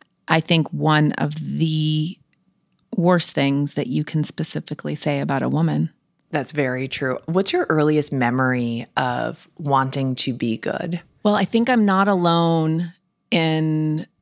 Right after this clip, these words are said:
Speaker 1: having been a highly performative child. And I do remember being spanked. I mean, this was, I'm in my forties, so different time, because I drew on a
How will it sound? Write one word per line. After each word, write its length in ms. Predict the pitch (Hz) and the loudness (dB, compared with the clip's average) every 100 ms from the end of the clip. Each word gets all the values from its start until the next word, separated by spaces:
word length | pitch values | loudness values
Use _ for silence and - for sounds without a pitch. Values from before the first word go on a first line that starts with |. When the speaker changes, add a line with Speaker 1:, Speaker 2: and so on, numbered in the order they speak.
| _ _ _ _ _ - | _ _ _ _ _ -8
Speaker 1:
having 300 | 165 160 160 | -2 0 2
been 220 | 151 151 | 2 2
a 40 | 151 | 2
highly 680 | - - 160 156 156 160 160 | -2 -2 2 2 2 0 0
performative 720 | 151 - 143 143 147 143 135 | -6 -2 2 2 2 -2 -2
child. 800 | - 131 135 147 175 202 - - _ - | -2 2 2 2 2 0 -4 -18 _ 2
And 960 | 160 156 151 147 147 147 143 - - _ _ _ _ _ _ _ _ _ _ _ _ _ _ | 4 4 4 4 2 0 -2 -6 -8 _ _ _ _ _ _ _ _ _ _ _ _ _ _
I 40 | 175 | 0
do 220 | 165 208 | 2 2
remember 540 | 214 180 175 175 165 _ - | 4 4 4 0 0 _ -2
being 240 | 165 151 160 | 2 2 0
spanked. 520 | - - 180 143 - | -4 -2 0 0 0
I 20 | |
mean, 120 | 175 175 | 0 0
this 120 | 170 | -2
was, 240 | 165 - - | -8 -8 0
I'm 120 | 165 | 2
in 80 | 160 | 2
my 140 | 151 | 0
forties, 440 | - 147 110 104 | -2 -4 -4 -6
so 160 | - 147 | -2 -2
different 380 | 151 185 180 170 | -2 -2 0 -2
time, 680 | - 165 156 151 147 147 - _ _ | 0 0 0 0 0 -2 -6 _ _
because 240 | 170 160 160 | -4 -2 0
I 100 | 151 | 0
drew 580 | 139 156 175 175 180 | -2 0 2 2 4
on 380 | 175 151 151 151 | 4 4 4 2
a 260 | 147 147 | 2 0